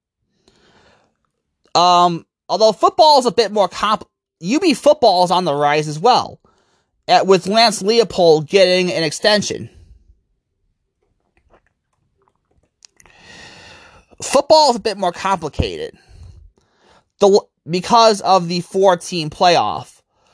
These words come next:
The last non-Power Five mid-major school to win the N C double A championship, national championship out-, outright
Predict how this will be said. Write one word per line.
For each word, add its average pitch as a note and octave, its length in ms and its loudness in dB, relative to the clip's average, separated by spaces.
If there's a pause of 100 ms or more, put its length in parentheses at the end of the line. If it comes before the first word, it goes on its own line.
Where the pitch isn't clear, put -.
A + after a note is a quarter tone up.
(260)
The F3+ 80 -6
last C#4 600 0
non-Power B3+ 800 0
Five G3+ 600 2
mid-major G3 760 -2
school E3 840 -2 (380)
to G#3 160 2
win A3+ 240 0
the G#3+ 140 0
N G#3 200 0
C G#3+ 140 -4
double G3 240 2
A F#3 80 2
championship, F3+ 760 -2
national E3+ 380 -2
championship D#3+ 540 0
out-, F#3+ 300 4
outright F3 840 0